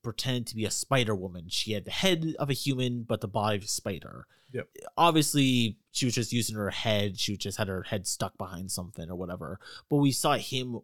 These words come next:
Speaker 1: witness that, and then him walk on to a different event. He walked by his love interest, was the girl who can fry herself with electricity.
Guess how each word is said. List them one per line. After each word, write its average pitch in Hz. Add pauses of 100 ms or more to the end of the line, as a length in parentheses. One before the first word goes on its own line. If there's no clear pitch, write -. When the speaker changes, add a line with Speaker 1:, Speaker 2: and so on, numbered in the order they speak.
Speaker 1:
witness 120
that, 131
and 113
then 113
him 110
walk 110
on 107
to 110
a 107
different 107
event. 107 (260)
He 120
walked 107
by 101
his 101
love 143
interest, 127
was 107
the 107
girl 104
who 104
can 92
fry 123
herself 113
with 98
electricity. 131